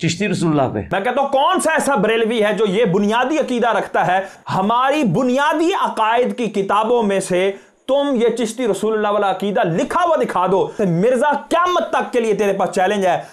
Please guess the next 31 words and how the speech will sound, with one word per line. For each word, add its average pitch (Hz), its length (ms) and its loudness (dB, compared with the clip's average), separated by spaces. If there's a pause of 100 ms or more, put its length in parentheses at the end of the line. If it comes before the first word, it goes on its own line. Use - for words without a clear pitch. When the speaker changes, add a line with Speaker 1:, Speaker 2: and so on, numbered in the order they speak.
(120)
Speaker 2:
मैं 202 160 0
कहा, 240 140 0
मर 196 440 0
जाएगा, 202 720 2
जहर 202 340 0
का 233 140 -2
प्याला 254 440 2
पी 226 220 0
लेगा 165 500 2 (160)
और 226 120 0
तू 240 200 -2
अपनी 233 400 -2
हार 196 460 0
तस्लीम 233 420 -2
कर 214 180 0
लेगा, 196 440 2 (120)
लेकिन 208 280 0
कभी 294 420 0
भी 285 140 0
सुन्नियों 254 480 0
का 247 120 0
ये 233 160 2
बुनियादी 214 580 0
अकीदा 220 400 0
साबित 208 480 -2
कर 285 340 2
ही 269 100 2
नहीं 240 140 0
सकेगा। 143 480 0
ओ 240 100 2
भाई, 247 640 0